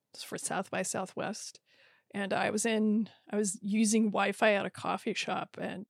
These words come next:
these people, you know, open carry people walked down, this huge procession of them walked down South Sixth Street. And Austin, you know, classic, keep Austin weird. So there were some <laughs> keep Austin weird types, and then there are just sort of, like,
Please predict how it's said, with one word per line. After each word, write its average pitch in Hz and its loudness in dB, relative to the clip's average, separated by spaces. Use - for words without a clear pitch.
these 208 -4
people, 214 2
you 220 0
know, - -6
open 240 8
carry 214 2
people 196 -4
walked 208 2
down, 185 -4
this - -4
huge 302 2
procession - -2
of 165 -4
them 190 -4
walked 185 -6
down 175 -8
South - -2
Sixth - 4
Street. - -6
And 254 4
Austin, 294 6
you 247 0
know, 185 0
classic, 226 4
keep - 2
Austin 226 8
weird. 214 4
So 247 8
there 240 8
were 226 6
some 285 10
<laughs> - -12
keep - 6
Austin 262 12
weird 233 8
types, 220 6
and 214 4
then 214 4
there 214 4
are 202 2
just 208 0
sort 214 4
of, 208 -2
like, 202 -2